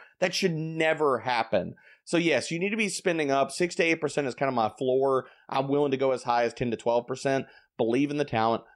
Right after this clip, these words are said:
Believe in C J Stroud. The upcoming matchups are not fantastic, but they're not terrible. They get the Panthers, Buccaneers, and Bengals. But Tank Dell has shown us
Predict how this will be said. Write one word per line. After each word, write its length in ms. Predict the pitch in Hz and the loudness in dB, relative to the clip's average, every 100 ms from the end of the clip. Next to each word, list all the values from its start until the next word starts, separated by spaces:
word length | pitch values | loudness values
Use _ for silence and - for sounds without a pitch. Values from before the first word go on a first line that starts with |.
| _ | _
Believe 420 | 123 117 120 135 | -2 2 2 2
in 120 | 139 131 | 0 0
C 120 | 143 | 0
J 160 | 127 | 0
Stroud. 500 | 117 - 110 107 107 - _ - | -2 0 0 2 0 -2 _ -2
The 80 | |
upcoming 360 | 123 131 165 147 | -2 0 0 2
matchups 400 | 131 127 139 120 | 2 2 0 0
are 80 | 117 | 0
not 400 | 117 117 - - | 2 0 -2 -2
fantastic, 600 | 120 107 135 147 160 160 | -2 -2 -2 0 -2 -4
but 80 | 147 | -2
they're 60 | |
not 240 | 143 160 170 | 0 -2 -4
terrible. 540 | - 123 123 120 117 | -4 0 2 2 0
They 100 | 117 | 2
get 140 | 117 - | 0 -4
the 60 | |
Panthers, 540 | - 131 135 131 139 117 | -4 0 0 0 -2 0
Buccaneers, 600 | 127 120 123 117 113 - - - - | -2 -2 -2 0 0 -2 -20 -14 -6
and 200 | 117 104 | -6 -2
Bengals. 580 | 120 135 143 143 143 123 | 0 0 0 2 0 0
But 200 | 120 - - _ _ - | -2 -2 -8 _ _ -4
Tank 180 | 208 175 | -2 0
Dell 140 | 190 | 2
has 100 | 151 | 0
shown 320 | - 160 160 | 0 0 2
us 300 | 104 92 - | 0 -4 -12